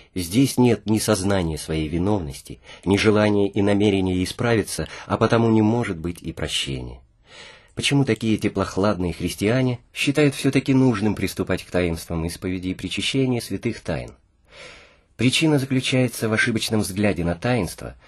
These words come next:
которым приписывается чисто механическое действие, своего рода opus operatum католической церкви. А между тем,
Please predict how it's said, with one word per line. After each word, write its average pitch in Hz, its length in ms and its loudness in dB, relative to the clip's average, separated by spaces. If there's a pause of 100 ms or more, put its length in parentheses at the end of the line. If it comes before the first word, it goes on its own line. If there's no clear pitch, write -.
(180)
которым 127 360 2
приписывается 120 680 0
чисто - 380 -2
механическое 113 720 -4
действие, 80 460 -6
своего 104 340 0
рода 113 240 4 (180)
opus 127 440 2
operatum 113 640 0
католической 98 600 -4
церкви. - 500 -8 (460)
А 98 80 4
между 127 280 6
тем, 143 320 2